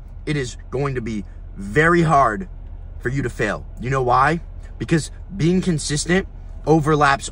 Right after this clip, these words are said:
all of those things. If you were consistently going to the gym, that is going to develop a positive mindset. If you're consistently going to the gym, eventually, that is gonna become so important to you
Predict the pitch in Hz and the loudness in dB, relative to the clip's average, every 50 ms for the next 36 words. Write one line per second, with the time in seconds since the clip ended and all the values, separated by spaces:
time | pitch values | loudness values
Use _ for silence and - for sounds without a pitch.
0 | - - 139 147 156 151 139 127 113 120 113 104 - - 104 92 87 - - - | -2 0 2 4 4 4 4 2 -2 -4 -4 -4 -4 -6 -6 -6 -6 -8 -10 -12
1 | - - 110 107 131 185 208 196 - - 180 147 - - - 156 151 - 170 - | -10 -10 -6 -2 0 2 2 2 2 2 2 0 0 -2 -2 -2 -2 -2 -4 -2
2 | 156 156 135 135 131 139 143 - 147 123 117 104 101 - 110 113 131 151 156 - | -2 -2 0 0 0 0 0 -2 -4 -4 -6 -8 -4 -2 -2 0 0 -2 -4 -4
3 | - - - - - - - 135 156 175 156 123 104 139 151 151 165 165 151 - | -8 -12 -12 -12 -10 0 2 2 2 2 0 -2 0 2 4 4 4 4 2 0
4 | 147 131 139 113 127 135 120 117 - - - 120 - - 147 127 123 117 123 113 | -2 -2 -2 -2 -2 -2 -2 -2 -4 -6 -10 -10 -6 -2 -2 0 0 -2 -4 -8
5 | 107 113 107 101 104 101 92 - - 87 - - - - - - - - - - | -8 -6 -6 -6 -6 -6 -6 -8 -10 -10 -10 -12 -14 -16 -16 -16 -16 -16 -14 -12
6 | - 101 104 139 185 185 - 185 165 143 - 160 165 - - 170 156 170 160 139 | -12 -6 2 4 4 4 4 2 -2 0 0 -2 -2 -2 -4 -2 0 0 0 2
7 | 143 143 151 147 - 147 127 120 117 - 131 135 151 160 160 - - - - - | 2 0 0 0 -2 -4 -6 -6 -4 -2 -2 -2 0 -2 -4 -6 -10 -12 -12 -6
8 | - 113 127 - 113 127 151 143 - 185 190 190 208 220 233 - - - - - | -4 -4 -4 -2 -2 -2 0 2 2 4 4 4 4 2 -2 -8 -12 -12 -14 -14
9 | - - - - - - - - - - - - - - - - - - - 131 | -14 -14 -14 -14 -14 -14 -16 -16 -14 -14 -14 -14 -14 -14 -14 -14 -14 -4 2 2
10 | 139 165 175 175 - - 170 175 165 151 160 - - 175 147 147 143 - - - | 4 4 4 0 2 4 4 4 4 2 2 2 2 2 2 2 0 0 2 2
11 | 156 147 170 180 165 - - 143 139 165 175 185 165 - 180 180 185 190 202 220 | 4 4 6 4 2 0 0 0 0 0 0 -2 -2 -4 -2 0 0 0 0 0
12 | 214 | -4